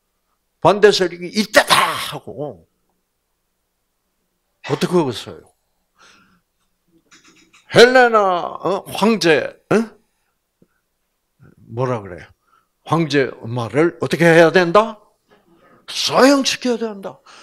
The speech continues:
그러면 이 황제의 입장이 이제 진짜로 어려워질 거예요. 만약 황제가, 어, 어머니를 어떻게 사-,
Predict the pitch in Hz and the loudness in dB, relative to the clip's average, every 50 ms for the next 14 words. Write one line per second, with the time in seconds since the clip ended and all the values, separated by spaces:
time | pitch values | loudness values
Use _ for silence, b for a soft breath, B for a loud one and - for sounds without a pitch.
0 | B B B - - 277 311 320 330 320 294 269 269 269 254 254 277 285 277 254 | B B B -4 0 0 2 2 2 2 0 -2 -4 -8 -8 -8 -8 -8 -10 -10
1 | 226 226 254 269 208 - - - - 285 302 311 311 294 254 247 220 196 175 180 | -10 -8 -6 -6 -6 -8 -8 -6 -4 -4 -4 -4 -8 -6 -4 -4 -4 -4 -4 -8
2 | 165 - 202 247 240 - - - 262 247 247 233 208 185 175 147 156 - 190 156 | -8 -8 -10 -10 -12 -12 -10 -6 -6 -6 -6 -6 -10 -10 -12 -12 -10 -10 -10 -10
3 | - - - _ _ _ _ _ _ _ _ - - - 269 320 359 370 415 415 | -10 -14 -20 _ _ _ _ _ _ _ _ -10 -8 -6 -4 -4 -4 -4 -6 -8
4 | - - 453 262 214 233 262 233 175 180 180 196 - - - _ - _ _ - | -8 -8 -6 -6 -6 -6 -8 -8 -8 -10 -10 -12 -16 -20 -20 _ -20 _ _ -20
5 | - _ _ _ _ b b b b b b b b - 127 147 156 160 170 175 | -20 _ _ _ _ b b b b b b b b -4 0 0 0 2 2 0
6 | 160 147 - - - - 143 160 147 120 110 107 98 107 113 113 107 107 104 B | -2 -2 -4 -8 -18 -14 -12 -12 -12 -10 -12 -12 -10 -8 -8 -8 -8 -10 -14 B
7 | B B 135 139 B B - - - - - _ - 143 143 143 131 123 117 107 | B B -20 -20 B B -20 -18 -18 -20 -16 _ -6 -4 -4 -2 -4 -4 -6 -6
8 | 101 98 92 104 147 151 - - 110 - - 113 95 76 - _ _ _ _ _ | -8 -8 -6 -4 -4 -4 -4 -6 -8 -8 -8 -10 -10 -12 -14 _ _ _ _ _
9 | _ _ _ _ _ _ - - - - - - - - | _ _ _ _ _ _ -20 -16 -14 -14 -12 -8 -8 -10